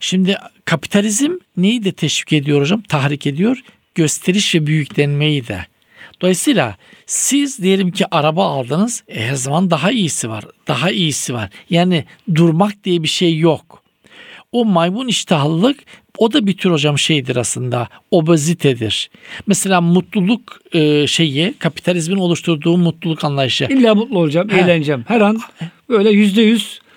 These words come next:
Speaker 2: top mutlu olmam
Speaker 1: Evet.
Speaker 2: gerekiyor. Böyle bir şey yok hocam.
Speaker 1: Halbuki mesela tarihte baktığınız zaman insanlara öncülük eden insanlar, he-, çok çile çekmiş insanlar, ızdırap çekmiş insanlar ama onlar için bir yaşamın anlamı var. Ee, ve o yaşam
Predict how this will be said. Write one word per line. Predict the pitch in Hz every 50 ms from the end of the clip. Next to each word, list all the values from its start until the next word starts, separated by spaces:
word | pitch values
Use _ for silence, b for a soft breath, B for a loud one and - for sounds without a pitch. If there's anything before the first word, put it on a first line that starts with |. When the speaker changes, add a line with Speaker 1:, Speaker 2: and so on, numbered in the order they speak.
| b b b b
Speaker 2:
top | - - 220 - - - - - _ _ _ _ -
mutlu | 180 214 269 247
olmam | 214 202
Speaker 1:
Evet. | 175 143 131
Speaker 2:
gerekiyor. | 135 131 127 120 - - 151 175
Böyle | 202 220 214
bir | 180
şey | - 262
yok | 277 220
hocam. | 175 165 214
Speaker 1:
Halbuki | 208 233 240 - 247
mesela | 233 190 - 220 196 175
tarihte | - 170 185 190 196 190 - 214 180
baktığınız | 185 175 - - 208 196 185 165
zaman | 180 170 175 180
insanlara | 175 165 - 175 170 170 180 180 -
öncülük | - 175 170 165 156 147 170 160 180 180
eden | 175 151 160 156
insanlar, | 156 151 139 - - 147 143 139 135 147 185 240 - B B B B B B
he-, | - 139 185 - - _
çok | - - 240 - - -
çile | - 254 240 175
çekmiş | - - 160 - - 147 135 - -
insanlar, | 151 135 - - 143 135 147 165 -
ızdırap | 196 156 135 156 170 165 -
çekmiş | - 160 160 - 170 - -
insanlar | 156 147 131 - - 143 135 135 131 131 - -
ama | 156 160 175 220 254 240 B B B B B _
onlar | - 175 160 165 196 226
için | 214 - - 240 233 208
bir | 185 180 165
yaşamın | 165 160 143 - 196 190 208 220 220
anlamı | - 160 151 151 151 151 160 165 170 156 139
var. | 165 170 160 127 104 - b b b b b b b b b b -
Ee, | 156 143 143 139 135 127 131
ve | 165 180 202 220 B B B B B B - - - - -
o | 196 190 196
yaşam | 175 170 147 - - 160 170 180